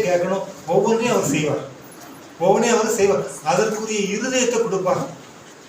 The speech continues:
அவர்களுக்கு கர்த்தர் கொடுப்பார். அப்படி கர்த்தர் அற்புதமாக வழிநடத்துகிற தேவன் இல்லையா? இப்ப ஆண்டவர் சொல்-, சொல்றாரு, நீங்க சரி, உனக்கு அது ஒண்ணு கண்டிப்பா முடிவு பண்ணிட்டோம், இல்ல வேணாம், இல்ல முடிவு பண்ணிட்டோம்,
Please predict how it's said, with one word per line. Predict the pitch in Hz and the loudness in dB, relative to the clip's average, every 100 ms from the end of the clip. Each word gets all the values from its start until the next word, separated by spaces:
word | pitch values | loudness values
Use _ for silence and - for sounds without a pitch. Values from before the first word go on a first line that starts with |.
| - - - - - 151 | -20 -20 -20 -20 -6 -2
அவர்களுக்கு | 175 170 170 170 | 0 0 -4 -6
கர்த்தர் | 156 160 - | -6 -6 -6
கொடுப்பார். | 139 127 - - - - - - - - - | -6 -6 -8 -10 -16 -20 -20 -20 -20 -18 -14
அப்படி | 135 208 226 | -6 -4 -2
கர்த்தர் | 175 170 180 - | -2 -2 -2 0
அற்புதமாக | - 196 208 190 185 185 208 202 - - 139 | -2 -2 0 4 4 4 2 0 -6 -10 -4
வழிநடத்துகிற | 147 170 170 165 160 151 131 | 0 2 0 -2 -4 -4 0
தேவன் | 139 139 - - - - - - | 2 2 0 -6 -16 -20 -20 -6
இல்லையா? | 196 208 143 - - - - - | 0 2 2 0 -12 -18 -20 -8
இப்ப | 185 196 | 4 6
ஆண்டவர் | 202 220 226 | 6 6 2
சொல்-, | 214 202 196 | 0 -2 -2
சொல்றாரு, | 196 202 202 190 | 0 2 4 2
நீங்க | 180 170 165 - - - 175 139 - - | 2 0 0 -6 -12 -8 -4 -4 -6 -4
சரி, | 170 170 | -4 -2
உனக்கு | 156 156 151 | -2 -2 -2
அது | 147 | -2
ஒண்ணு | 143 135 131 - - - - - - - - - - | -2 -4 -6 -10 -16 -20 -20 -20 -18 -18 -16 -16 -10
கண்டிப்பா | 151 151 156 151 123 - - - - 156 | -6 -4 0 0 -2 -6 -14 -20 -16 -6
முடிவு | 160 156 | -2 0
பண்ணிட்டோம், | 135 131 127 127 | -2 -4 -8 -6
இல்ல | 175 175 | 0 2
வேணாம், | 156 156 156 147 - 139 | 2 2 0 -6 -8 -6
இல்ல | 156 147 | -2 -2
முடிவு | 139 139 131 | -2 -4 -6
பண்ணிட்டோம், | 127 - 127 | -10 -12 -16